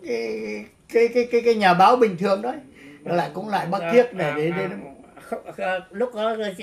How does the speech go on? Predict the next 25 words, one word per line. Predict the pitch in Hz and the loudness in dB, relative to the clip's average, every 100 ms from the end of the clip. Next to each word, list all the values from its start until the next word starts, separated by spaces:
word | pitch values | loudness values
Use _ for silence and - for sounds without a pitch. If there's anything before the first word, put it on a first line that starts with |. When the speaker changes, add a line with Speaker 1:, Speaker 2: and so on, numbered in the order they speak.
| 190 | -6
Speaker 2:
chưa | - 220 | 0 0
chắc | 214 - - | 0 -4 -4
bà | 180 | -4
ấy | 165 180 | -2 -2
đã | 190 | -4
lấy | 202 208 240 | -4 -2 0
ông, | 247 196 196 196 196 196 190 _ _ _ | 0 -2 -6 -8 -8 -10 -12 _ _ _
ông | 190 185 | -12 -2
Speaker 1:
Lúc | 165 240 | 4 6
đó | 233 226 | 6 4
thì | 214 | 4
Speaker 2:
tiến | 165 | 4
Speaker 1:
chưa | 208 | 4
lấy. | 208 240 | 6 4
Speaker 2:
sĩ, | 214 202 | 2 -4
vâng, | 226 196 190 | -2 -2 -2
thành | 175 | 4
Speaker 1:
Vâng, | 170 190 | 6 6
Speaker 2:
ra | 185 | 2
là | 180 | -2
bà | 151 | 2
Speaker 1:
sau | 196 | 4
Speaker 2:
ấy, | 202 | 6
Speaker 1:
này | 180 170 | 6 6
Speaker 2:
à, | 180 185 | 4 2